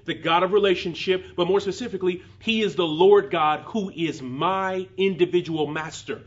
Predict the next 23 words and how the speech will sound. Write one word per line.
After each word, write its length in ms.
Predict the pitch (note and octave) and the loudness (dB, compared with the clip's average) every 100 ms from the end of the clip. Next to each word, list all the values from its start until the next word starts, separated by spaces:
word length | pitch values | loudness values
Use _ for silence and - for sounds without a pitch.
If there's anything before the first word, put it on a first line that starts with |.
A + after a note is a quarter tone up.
| - - | -20 -6
inviting 520 | E3+ D3 F3+ B3+ C4 A3 | -4 0 2 2 2 -2
us 180 | G#3 | -4
to 100 | - | -6
see 320 | E3+ - A3 G3+ | -10 -6 -8 -4
him, 300 | G3 E3 E3 - - | -4 -4 -6 -12 -2
uh, 100 | C#3+ D3 | -2 0
us 260 | G3+ A#3+ | -2 -2
as 160 | G3 F#3 | -2 -4
his 200 | G3+ F#3 | -4 -6
servant, 400 | - F#3+ E3 D#3+ | -2 -2 -2 -4
and 160 | F3 E3 | -4 -4
he 420 | - B3 G3 F#3+ | -8 -8 -6 -8
as 160 | D#3+ | -4
our 120 | F3+ F3 | -4 -2
God. 360 | A#3 G#3+ A#2 - - - - - | -2 -4 -8 -12 -20 -20 -20 -2
These 380 | G#3+ D#4+ F#4 - | 0 2 0 -2
three 340 | B3 A#3+ A#3 | -6 -4 -6
base 400 | F3+ F#3+ G3+ - | -2 0 0 -2
names, 520 | F#3 F3 A#2 - - - - - | -2 -2 -4 -8 -18 -18 -20 -8
Elohim, 720 | - G#3 A3+ E3+ D3 B2+ E3 E3+ | 2 4 4 0 -2 -6 -6 -4
Jehovah, 580 | - E3+ F#3+ G#3 E3 - | -2 0 4 4 2 -4
and 180 | D#3+ D3+ | -6 -2
Adonai, 600 | E3 E3+ D#3+ E3+ C#3 A2 | 0 2 0 0 -2 -6